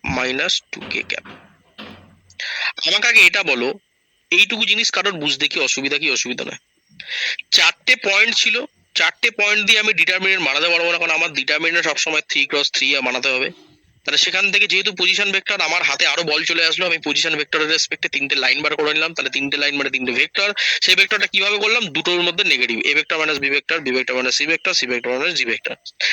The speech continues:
তাহলে এবার যেহেতু তিনটে জিনিস পেয়ে গেলাম, এবার কি ডিটারমিনেন্ট সহজে বানানো যাবে বাবা?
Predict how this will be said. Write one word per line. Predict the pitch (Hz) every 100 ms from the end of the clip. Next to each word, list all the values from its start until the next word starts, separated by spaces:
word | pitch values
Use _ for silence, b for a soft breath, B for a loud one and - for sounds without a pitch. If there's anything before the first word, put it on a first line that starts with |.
| B
তাহলে | 196 196
এবার | 220 165
যেহেতু | 190 233 240
তিনটে | 208 208 208
জিনিস | 220 -
পেয়ে | 170 170 143
গেলাম, | 123 120 156
এবার | 208 226
কি | 233
ডিটারমিনেন্ট | 202 226 220 233 220
সহজে | 208 214 208
বানানো | 208 226
যাবে | 240 170 147
বাবা? | 175